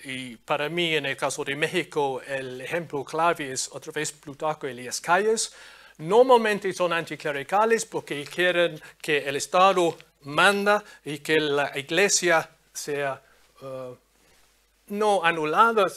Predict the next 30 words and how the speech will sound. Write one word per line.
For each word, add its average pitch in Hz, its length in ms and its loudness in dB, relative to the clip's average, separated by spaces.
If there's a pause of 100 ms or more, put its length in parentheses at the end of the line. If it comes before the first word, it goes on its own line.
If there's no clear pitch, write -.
pero 156 320 -2
al 143 140 -2
menos, 160 680 -2
eh, 139 220 -2 (220)
puesto 175 420 2
al 147 120 0
margen 170 480 0
de 139 100 -4
la 123 100 -8
política. 175 720 -6 (640)
Eh, 160 200 4
ponen 180 280 2
mucho 208 280 0
énfasis 185 360 0
en 156 100 -6
la 147 80 0
educación 185 760 0
y 139 140 -6
la 143 220 -4
cultura 156 480 -6
política 196 640 -2
para 151 340 -4
crear, 170 580 4 (280)
eh, 139 240 -4 (100)
gente 170 400 -6
que 151 120 -6
son 143 360 -4
ciudadanos 165 1040 0
y 139 120 -10
nacionalistas. 160 1000 -2